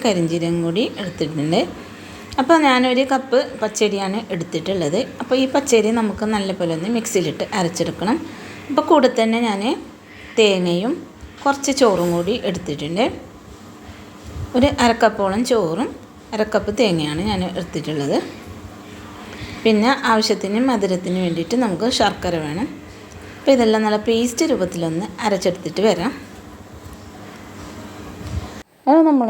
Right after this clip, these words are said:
മിക്സിയിലോട്ട് അരി, തേങ്ങ, ജീരകം, ഏലക്ക ഇതെല്ലാം കൂടി ചേർത്ത് കൊടുത്തിട്ടുണ്ട്. അപ്പോൾ ഞാനൊരു, ഉം, ഏലക്ക തൊലി കളഞ്ഞിട്ട്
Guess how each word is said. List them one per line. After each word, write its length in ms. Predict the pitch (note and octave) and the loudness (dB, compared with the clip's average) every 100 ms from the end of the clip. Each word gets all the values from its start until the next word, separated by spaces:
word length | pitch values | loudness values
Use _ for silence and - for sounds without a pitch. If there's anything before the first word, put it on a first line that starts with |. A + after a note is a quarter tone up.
| A#3+ | 2
മിക്സിയിലോട്ട് 600 | B3 - G3 F#3 F3+ G3 E4+ F#4 - | 0 -2 -2 0 4 4 4 2 0
അരി, 220 | G#3 F#3+ G3+ B3+ G3+ | 0 2 0 2 2
തേങ്ങ, 340 | F3+ E3+ F3 G3+ C#4 G#3+ | 2 2 2 2 0 0
ജീരകം, 500 | F3 D#3+ E3 F#3+ E4+ - _ - | -2 2 4 4 2 -2 _ -4
ഏലക്ക 380 | E3 F3 E3+ - A#3 E4+ - _ - - G3+ | 0 2 0 2 2 2 -6 _ -20 -6 2
ഇതെല്ലാം 460 | F#3+ F3+ E3+ E3+ D#3 | 4 4 4 2 2
കൂടി 200 | D#3+ A3+ F#4+ - _ | 2 2 0 -6 _
ചേർത്ത് 280 | - E3+ E3 E3+ | 4 4 4 2
കൊടുത്തിട്ടുണ്ട്. 580 | E3+ E3 D#3+ D#3 D#3 G3+ F4 - _ _ _ _ _ _ _ _ - | 2 -2 -4 -2 0 2 0 -4 _ _ _ _ _ _ _ _ -12
അപ്പോൾ 240 | F3+ F#3 A#3 C#4 | -4 2 4 4
ഞാനൊരു, 460 | F#3 F3 E3+ F3 D4+ - | 4 4 2 2 0 -2
ഉം, 360 | F3+ F3+ F3 F3 F3 | -4 -2 0 0 2
ഏലക്ക 280 | D#3+ D#3 G#3 A3+ | 0 0 -2 0
തൊലി 200 | G#3 E3+ | 2 4
കളഞ്ഞിട്ട് 360 | D#3+ D#3 D3 | 2 0 -4